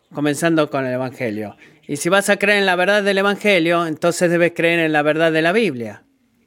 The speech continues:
incluyendo Primera de Tesalonicenses y todos los otros libros que fueron inspirados por Dios. ¿Por qué? ¿Por qué? ¿Por qué crees, debes creer en eso y ser, permanecer firme en la Biblia si vas a permanecer firme en la sana doctrina del Evangelio? Esta es la razón.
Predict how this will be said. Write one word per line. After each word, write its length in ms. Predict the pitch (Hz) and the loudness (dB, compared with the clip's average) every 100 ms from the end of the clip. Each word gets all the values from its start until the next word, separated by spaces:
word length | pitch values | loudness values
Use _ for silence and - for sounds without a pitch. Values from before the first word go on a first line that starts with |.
| _ _ _ _ _ _ _ | _ _ _ _ _ _ _
incluyendo 680 | - 147 165 160 175 160 180 | -6 -2 -2 0 2 2 2
Primera 300 | 185 143 135 | 2 0 2
de 80 | 139 | 2
Tesalonicenses 1000 | 139 139 151 160 185 180 226 196 196 165 | 0 -4 -2 0 -2 0 0 0 -2 -2
y 80 | 160 | -2
todos 200 | 165 165 | 2 2
los 200 | 160 160 | 2 0
otros 300 | 170 175 170 | 0 2 2
libros 400 | 170 165 170 175 | 2 2 2 2
que 140 | 175 | 0
fueron 280 | 139 160 156 | -2 0 0
inspirados 480 | 147 - 165 170 160 | -2 -2 -2 -2 -2
por 160 | 175 208 | -2 0
Dios. 240 | 240 160 | 2 0
¿Por 200 | - 139 | -2 -4
qué? 300 | 220 190 110 - - - _ - | -2 -2 -4 -18 -20 -20 _ -4
¿Por 160 | 208 | -4
qué? 220 | 202 226 170 | 0 0 0
¿Por 180 | 175 | -2
qué 140 | 175 233 | 0 0
crees, 300 | 226 214 165 | 0 0 -2
debes 300 | 175 196 202 | -2 0 0
creer 280 | 190 202 202 | 2 2 2
en 180 | 214 202 | 2 2
eso 240 | - 156 | 0 -4
y 100 | 135 | -4
ser, 260 | - 160 156 | -4 -4 0
permanecer 580 | 165 160 160 156 202 | 0 2 0 2 0
firme 320 | 196 202 196 185 | 2 0 2 0
en 60 | |
la 160 | 175 165 | 0 0
Biblia 360 | 196 185 165 | 0 0 0
si 140 | 156 156 | 0 0
vas 220 | 160 160 | 0 0
a 80 | 156 | -2
permanecer 540 | 151 156 160 175 165 | 0 0 0 0 -2
firme 260 | - 170 160 | 0 0 2
en 40 | |
la 80 | 147 | 0
sana 220 | 151 165 | 0 0
doctrina 400 | 156 143 170 165 | 0 0 2 2
del 100 | 156 | 2
Evangelio? 600 | 151 156 151 240 170 139 - | 0 -2 0 -2 0 -4 -6
Esta 220 | 175 196 | -4 0
es 40 | |
la 100 | 180 | 2
razón. 460 | 175 170 185 160 | 2 0 0 -2